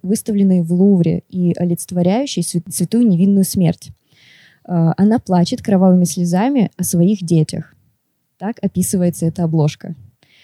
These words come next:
Как думаешь, а, вот такая картинка, вот такая,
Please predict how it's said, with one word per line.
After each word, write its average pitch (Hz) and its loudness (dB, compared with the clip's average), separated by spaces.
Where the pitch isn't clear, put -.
Как 233 -6
думаешь, 165 0
а, 160 2
вот 165 0
такая 196 -2
картинка, 165 -2
вот 165 -8
такая, 175 -2